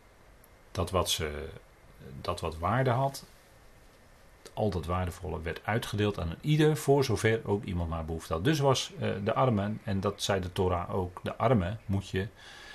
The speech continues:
gedenken. Lees u Leviticus vijfentwintig, maar er wordt ook het nodige geregeld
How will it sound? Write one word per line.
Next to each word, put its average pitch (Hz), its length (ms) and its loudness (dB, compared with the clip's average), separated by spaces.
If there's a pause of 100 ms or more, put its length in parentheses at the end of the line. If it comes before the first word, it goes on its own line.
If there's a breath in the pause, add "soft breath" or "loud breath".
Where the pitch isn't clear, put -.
(140 loud breath)
gedenken. 104 580 4
Lees 101 240 4
u 101 60 -2
Leviticus 98 400 0
vijfentwintig, 87 460 0
maar 78 180 -4
er 78 60 -6
wordt 92 180 0
ook 101 300 0 (420 loud breath)
het 98 160 -4
nodige 101 400 6
geregeld 101 640 2